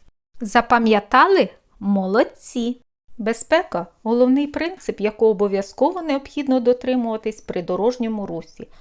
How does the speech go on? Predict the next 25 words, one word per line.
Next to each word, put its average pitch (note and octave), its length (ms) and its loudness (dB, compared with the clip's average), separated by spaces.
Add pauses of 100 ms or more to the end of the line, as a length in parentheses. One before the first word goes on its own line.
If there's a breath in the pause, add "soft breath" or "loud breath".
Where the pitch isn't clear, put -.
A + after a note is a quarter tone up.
(260 soft breath)
А G3 100 4
в G#3 100 0
умовах C4 480 2
воєнного B3 520 2
стану C4 480 -2 (440 soft breath)
то A#3+ 100 6
потрібно C#4+ 560 0
ще A3+ 200 -4
бути B3 360 -2
більш A#3 340 -8
уважнішими F3+ 800 -8
та C#4 140 -2
обережнішими F3+ 920 -6 (300 soft breath)
на G3 120 -4
дорогах. F3+ 560 -6 (220 soft breath)
Обстріли G3+ 540 0
критичної A3 640 -6
інфраструктури G#3+ 1000 -8
і G#3 100 -6
тотальний C#4+ 640 2
режим B3+ 380 4
заощадження A3+ 760 0
електроенергії — A3+ 880 -2 (320 soft breath)
це - 220 0
реальність, G#3+ 640 0